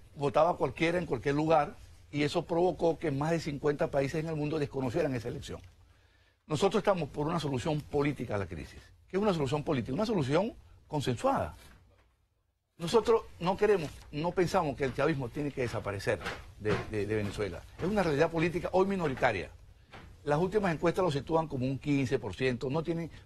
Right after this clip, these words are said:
posibilidad de ganar una elección ni de conserje en un hosp-, en un, en un, en un, en un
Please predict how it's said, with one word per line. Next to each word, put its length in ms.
posibilidad 360
de 80
ganar 280
una 140
elección 440
ni 180
de 140
conserje 440
en 80
un 100
hosp-, 220
en 180
un, 380
en 160
un, 520
en 80
un, 140
en 180
un 680